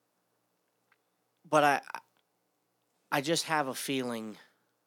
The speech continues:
that they look at this and they say, "Let's not be satisfied with what we have. We need to improve the cornerback room. We need to improve the wide receiver,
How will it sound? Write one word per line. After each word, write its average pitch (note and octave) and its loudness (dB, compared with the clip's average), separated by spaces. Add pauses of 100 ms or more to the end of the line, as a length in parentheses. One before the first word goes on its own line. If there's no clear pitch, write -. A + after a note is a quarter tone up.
(180)
that A#2+ -8
they B2 -4
look A#2+ -4
at A2+ -8
this A#2 -4
and A2+ -8
they A2 -6
say, G#2 -6
"Let's A2+ -8
not A#2+ -2
be C3+ -4
satisfied A2 -4
with G2+ -10
what G2 -8
we G#2 -10
have. F#2 -12 (840)
We G#2+ -10
need A2 -6
to A#2+ -4
improve A#2 -6
the A#2+ -8
cornerback A#2+ -4
room. A2+ -4 (420)
We G2 -14
need G2+ -8
to A2+ -4
improve A2 -4
the G#2+ -4
wide G#2+ 0
receiver, A2 -4